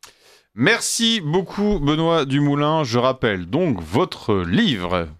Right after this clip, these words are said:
Quelle laïcité pour demain, aux éditions Bollen. Je rappelle également que vous êtes directeur d'Ictus.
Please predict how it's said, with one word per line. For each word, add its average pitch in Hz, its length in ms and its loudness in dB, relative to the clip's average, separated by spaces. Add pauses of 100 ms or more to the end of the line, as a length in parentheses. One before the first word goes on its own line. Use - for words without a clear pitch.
(120)
Quelle 120 400 0
laïcité 123 800 -4 (300)
pour 95 420 0
demain, 123 680 -2
aux 98 140 -6
éditions 98 580 0
Bollen. 98 480 0
Je 98 80 -2
rappelle 85 320 0
également 85 260 0
que 95 60 0
vous 78 80 -2
êtes 78 80 -4
directeur 82 480 -2
d'Ictus. - 800 -4